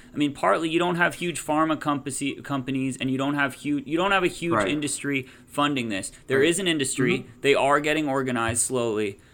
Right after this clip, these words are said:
Speaker 1: um,
Speaker 2: Mm-hmm.
Speaker 1: but it's not the way it has been for other entities. And, uh, I think part of it is there's data out there that just needs to be synthesized in a way, with, you
Speaker 2: Mm-hmm.
Speaker 1: know, me-, using meta-analyses
Speaker 2: Right.
Speaker 1: to show that, hey, actually, there's enough data that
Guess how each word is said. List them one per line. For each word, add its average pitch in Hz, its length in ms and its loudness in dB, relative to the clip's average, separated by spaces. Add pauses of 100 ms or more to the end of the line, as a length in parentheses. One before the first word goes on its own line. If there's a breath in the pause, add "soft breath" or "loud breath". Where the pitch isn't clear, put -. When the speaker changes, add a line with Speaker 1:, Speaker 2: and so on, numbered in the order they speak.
(220 soft breath)
Speaker 1:
um, 110 300 2
Speaker 2:
Mm-hmm. 107 120 -10 (520 soft breath)
Speaker 1:
but 135 160 6
it's 131 180 2
not 151 280 4
the 139 100 0
way 127 300 4
it 123 180 -4
has 104 260 -2
been 117 160 -4
for 117 160 -4
other 113 180 0
entities. 113 600 -4 (320 soft breath)
And, 120 420 -2 (1120 soft breath)
uh, 113 380 4 (420)
I 127 100 4
think 139 240 -4
part 170 260 4
of 185 60 0
it 156 100 0
is 123 140 -2
there's 123 240 0
data 135 320 4
out 123 240 4
there 104 220 -2
that 104 120 -8
just - 240 -4
needs 117 200 -6
to - 100 -14
be 110 120 -6
synthesized 104 840 -2
in 107 120 -8
a 104 60 -6
way, 101 400 -4
with, 110 200 -4
you 123 60 -2
Speaker 2:
Mm-hmm. 110 100 -2
Speaker 1:
know, 104 100 0
me-, 107 140 -4
using 104 300 -6
meta-analyses 107 800 0
Speaker 2:
Right. - 60 -10
Speaker 1:
to 107 60 -10
show 113 320 -6
that, 98 180 -6
hey, 107 180 -4
actually, 104 400 -4
there's 101 240 -6
enough 101 260 -8
data 98 320 -6
that 87 200 -10